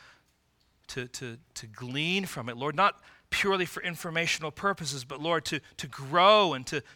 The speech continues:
to be interacting with you through it, Lord. May you stir up in us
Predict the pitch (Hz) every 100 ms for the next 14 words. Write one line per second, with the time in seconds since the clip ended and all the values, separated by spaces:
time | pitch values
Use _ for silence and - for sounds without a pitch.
0 | - 143 139 160 165 156 160 190 214 202
1 | 170 139 180 202 151 - - - 208 214
2 | 175 135 117 101 - _ _ _ _ _
3 | _ _ _ _ _ _ _ _ _ _
4 | _ _ _ _ _ 151 156 151 - -
5 | - 214 226 190 - - _ 196 196 -
6 | 175 160 180 175 131 - - - -